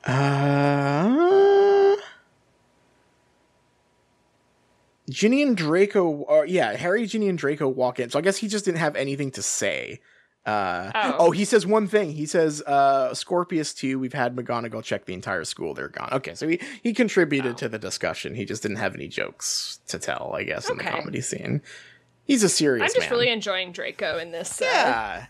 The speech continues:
Speaker 2: in this play.
Speaker 1: Yeah.
Speaker 2: It's very funny how prominent he is.
Speaker 1: After, Draco is such a fan favorite character who got to do so little in the originals. Um,
Speaker 2: He's done more in this than he's ever done.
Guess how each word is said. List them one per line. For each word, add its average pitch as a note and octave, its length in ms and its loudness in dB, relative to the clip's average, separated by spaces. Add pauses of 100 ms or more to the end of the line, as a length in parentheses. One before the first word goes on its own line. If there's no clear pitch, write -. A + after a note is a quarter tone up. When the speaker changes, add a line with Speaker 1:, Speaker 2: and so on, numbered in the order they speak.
Speaker 2:
in A#3 120 -2
this G#3+ 200 -4
play. - 220 0
Speaker 1:
Yeah. G4 280 4
Speaker 2:
It's - 80 -2
very D#4+ 220 2
funny C4+ 480 -2
how A#3+ 680 -2 (840)
prominent A3+ 560 -2
he - 200 -10
is. - 480 -2
Speaker 1:
After, B3 540 -4 (420)
Draco C#4 440 4
is D#4 120 2
such B3 160 -2
a G#3 40 -6
fan D#3+ 280 -2
favorite F3 320 0
character D3+ 320 -2
who D3+ 100 -4
got C#3 200 -2
to D3 60 -6
do C3 120 -6
so - 300 0
little A#2 480 -2
in D#2+ 120 -10
the D#2+ 140 -12
originals. - 720 -10 (420)
Um, G2 380 0
Speaker 2:
He's F4+ 160 0
done G4 200 2
more E4+ 180 2
in C4+ 100 0
this C4+ 240 0
than A#3+ 240 -2
he's A#3+ 240 -4
ever A3+ 300 2
done. E3 420 -8